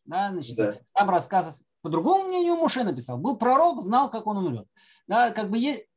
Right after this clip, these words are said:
Speaker 1: иными словами, я хочу сказать, что есть разброс мнений. Значит, как бы мудрецы позволяли себе и не видели в этом большой проблемы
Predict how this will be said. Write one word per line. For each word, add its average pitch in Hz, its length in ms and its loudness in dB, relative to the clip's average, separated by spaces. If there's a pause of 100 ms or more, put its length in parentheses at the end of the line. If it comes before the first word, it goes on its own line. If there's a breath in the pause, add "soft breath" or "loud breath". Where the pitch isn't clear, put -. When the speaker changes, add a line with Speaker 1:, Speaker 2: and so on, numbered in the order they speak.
(140)
Speaker 1:
иными 180 280 0
словами, 220 300 -4
я 180 60 -4
хочу 180 160 -10
сказать, 208 220 -6
что 190 140 -4
есть 190 140 -2
разброс 175 460 -2
мнений. 170 460 -4
Значит, 110 280 -8
как 131 140 -4
бы 139 180 -2 (180 loud breath)
мудрецы 175 480 2
позволяли 233 720 4
себе 151 560 0 (460)
и 147 340 -4
не 160 220 0
видели 190 320 0
в 175 60 0
этом 165 240 -4
большой 156 320 -6
проблемы 220 540 -2